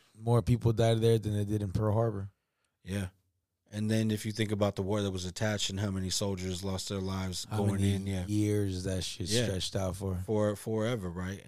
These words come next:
Speaker 2: And,
Speaker 1: Yeah.
Speaker 2: um, I don't know, bro.
Speaker 1: Oh, bro, this is gonna be one of those things where it's gonna be for ten years, fifteen years, bro. Like, it-, it's, it's some crazy shit.
Speaker 2: I look at,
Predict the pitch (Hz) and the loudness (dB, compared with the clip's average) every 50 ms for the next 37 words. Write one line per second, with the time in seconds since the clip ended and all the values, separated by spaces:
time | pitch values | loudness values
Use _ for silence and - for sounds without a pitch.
0 | 98 98 95 95 95 95 92 87 90 90 85 85 - _ _ _ _ _ _ _ | -10 -8 -6 -6 -4 -4 -2 -2 -4 -4 -6 -10 -14 _ _ _ _ _ _ _
1 | _ _ _ _ _ _ _ _ _ _ _ _ _ _ _ _ _ _ _ _ | _ _ _ _ _ _ _ _ _ _ _ _ _ _ _ _ _ _ _ _
2 | _ 101 92 90 90 87 85 85 82 80 80 80 95 - 147 139 120 131 135 135 | _ -12 -8 -6 -6 -6 -6 -6 -8 -8 -8 -4 0 2 2 4 6 6 4 4
3 | 131 139 139 131 143 139 131 131 135 131 131 131 131 131 127 127 131 127 131 127 | 4 2 0 0 0 -2 0 0 0 0 0 -2 0 -2 0 0 0 0 0 0
4 | - 107 104 - - 131 131 127 120 120 127 113 107 110 107 - - - 123 117 | 0 -2 -2 -2 -2 -2 -2 0 -2 -2 0 0 0 0 0 -2 -4 -4 -4 -4
5 | 110 107 110 107 101 90 - - 98 95 92 90 87 82 80 85 _ _ _ _ | -4 -4 -2 -4 -4 -4 -4 -4 -4 -4 -2 -2 -2 -4 -4 -6 _ _ _ _
6 | _ _ _ _ _ _ _ _ _ - - 113 107 107 107 107 110 113 113 110 | _ _ _ _ _ _ _ _ _ -6 -2 -2 -2 0 0 0 2 2 2 4
7 | 110 110 104 - - - _ - - - 113 101 - 113 110 110 113 120 135 147 | 2 2 2 0 -4 -6 _ -14 -6 -6 -4 -2 0 0 0 0 0 0 0 0
8 | 131 110 110 - 107 113 117 107 104 98 104 98 98 101 101 - - 92 - - | -2 -2 -2 0 0 2 2 2 0 -2 -2 -4 -4 -6 -6 -6 -4 -4 -4 -4
9 | - - - - 101 - - 104 104 101 101 98 90 - - 113 110 107 - _ | -4 -4 -4 -4 -4 0 2 2 2 2 2 0 -2 0 2 2 2 2 0 _
10 | _ _ _ - - 117 120 123 135 139 147 160 151 | _ _ _ -4 -2 0 2 2 2 2 4 2 2